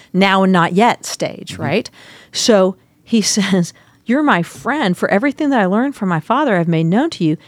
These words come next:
Speaker 1: You did not choose me, but I chose you and appointed you so that you might go and bear fruit, fruit that will last." That, again,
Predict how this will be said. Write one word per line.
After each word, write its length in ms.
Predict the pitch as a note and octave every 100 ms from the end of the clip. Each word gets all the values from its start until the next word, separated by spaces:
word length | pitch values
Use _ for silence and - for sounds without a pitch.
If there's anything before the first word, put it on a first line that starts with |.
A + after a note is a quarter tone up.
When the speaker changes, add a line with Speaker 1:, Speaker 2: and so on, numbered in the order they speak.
| - _ _ _ -
Speaker 1:
You 380 | F3 A3 D4
did 240 | E4 D#4 C4
not 220 | A3 F#3+
choose 360 | - A3 F#3 G#3
me, 200 | B3+ C4+
but 180 | F3+ -
I 200 | E3+ A#3+
chose 320 | G#3 E3+ D#3
you 320 | G#3 C4+ F#3
and 120 | E3+
appointed 680 | E3+ - - B3+ F4 F4+ F3
you 160 | D#3 D3+
so 180 | -
that 80 | E3+
you 220 | D#3 A#3
might 300 | C#4 C4 F#3+
go 280 | F3+ F#3 B3+
and 240 | C#4+ C4 B3
bear 220 | A#3 A#3+
fruit, 480 | - - E3 F3 -
fruit 340 | - G3+ -
that 120 | -
will 120 | C#4
last." 420 | B3 D3 C#3 G#3+ -
That, 140 | E3+
again, 360 | E3 F3+ F#3